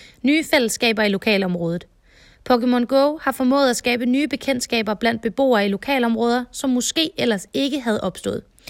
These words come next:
Det gælder også i Brabrand, hvor en messengergruppe samler de lokale spillere til raids,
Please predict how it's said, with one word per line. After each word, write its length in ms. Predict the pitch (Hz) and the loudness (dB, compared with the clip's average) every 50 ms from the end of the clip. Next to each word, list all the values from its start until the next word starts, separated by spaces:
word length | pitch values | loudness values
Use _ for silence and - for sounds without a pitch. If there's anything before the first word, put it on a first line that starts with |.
| - - - - - - - | -20 -20 -20 -20 -20 -6 -4
Det 80 | 254 220 | 0 2
gælder 220 | 277 262 254 - | 4 4 4 4
også 300 | - - 240 254 - 277 | 2 2 2 2 2 0
i 40 | 240 | -2
Brabrand, 500 | 233 185 180 180 180 - 208 190 190 220 - _ | -2 0 0 0 0 0 -2 -2 -2 -4 -6 _
hvor 120 | 214 214 | -2 0
en 100 | 196 202 | 2 2
messengergruppe 720 | 226 277 302 302 302 240 269 247 - - 240 240 208 262 254 | 4 2 2 2 0 -2 -2 -2 0 2 2 2 2 0 -2
samler 380 | - - 240 226 233 254 269 | 4 4 6 6 6 4 2
de 120 | 220 247 226 | 0 0 0
lokale 440 | 208 202 - - 262 247 220 208 | -2 -2 0 0 2 2 2 2
spillere 440 | 190 - - 233 233 226 240 233 214 | 0 -2 -2 0 2 2 2 2 0
til 200 | - - - 190 | 0 -2 -4 -4
raids, 540 | 170 175 226 220 247 277 269 - - - - | 0 2 4 4 4 2 0 -2 -6 -6 -8